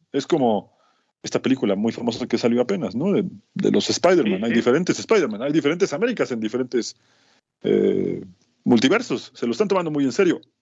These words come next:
Speaker 1: ¿no? Y, y debería ser al revés. No, no puede ser posible esto, ¿no?
Speaker 2: No, no puede ser posible y, y, digo, tienes razón en el sentido de, del descanso, pero me parece increíble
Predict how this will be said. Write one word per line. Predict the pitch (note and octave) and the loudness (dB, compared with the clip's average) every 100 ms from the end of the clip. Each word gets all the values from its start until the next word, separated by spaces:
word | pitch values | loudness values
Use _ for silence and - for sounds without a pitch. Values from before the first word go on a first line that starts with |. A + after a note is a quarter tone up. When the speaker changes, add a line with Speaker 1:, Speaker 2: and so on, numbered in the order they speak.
| _ _ _ | _ _ _
Speaker 1:
¿no? | B2 A#3+ D#3+ | -6 -4 -4
Y, | A2 A2 | -2 0
y | |
debería | G#2+ G#2+ C3+ | 2 4 2
ser | - G2 | 2 -2
al | D#2+ | -2
revés. | F#2 A#2+ - - - - - - - _ | -6 -4 -6 -10 -16 -20 -20 -20 -20 _
No, | - B2 | -8 -2
no | B3 | 0
puede | B2+ G#2 | 4 2
ser | A2+ G2 | 2 -4
posible | F#2+ C3+ G2+ | -4 -2 -2
esto, | G#2 B2+ | -4 -4
¿no? | C3 - _ _ _ _ _ _ _ _ _ _ - | -4 -4 _ _ _ _ _ _ _ _ _ _ -4
Speaker 2:
No, | E3+ E3 | 0 2
no | A#2 A#2+ | 0 2
puede | D3+ | 0
ser | C#3 D3+ | 2 -2
posible | D#3+ D3+ - C3 C#3 D#3+ D#3+ | -2 -6 -4 -4 -2 -2 0
y, | G#2 F2 - _ _ - - _ | -2 -4 -8 _ _ -20 -20 _
y, | F#2 F#2+ F#2 - _ - | 0 2 0 -4 _ -2
digo, | A#2 A#2 | 0 2
tienes | - A#2+ B2+ | 0 0 2
razón | G#2+ G#2+ A#2+ | 0 -2 -4
en | |
el | G#2+ | -4
sentido | G2 G2 A2+ A2 | -6 -2 2 2
de, | G2 F2 | 0 -4
del | F#2+ F#2 | -4 -2
descanso, | F#2+ - A#2 A2+ A2+ A#2+ C#3 - _ _ _ _ _ _ | -4 -2 -2 0 0 -2 -2 -6 _ _ _ _ _ _
pero | - G#2 G2 F#2 F2 | 4 4 4 -2 -8
me | E2 F#2 | -10 -12
parece | - F#2+ G#2+ B2+ | -6 -4 -4 -4
increíble | B2+ C3 B2+ B2+ A2 G2+ G#2 | -4 2 2 2 0 -2 -4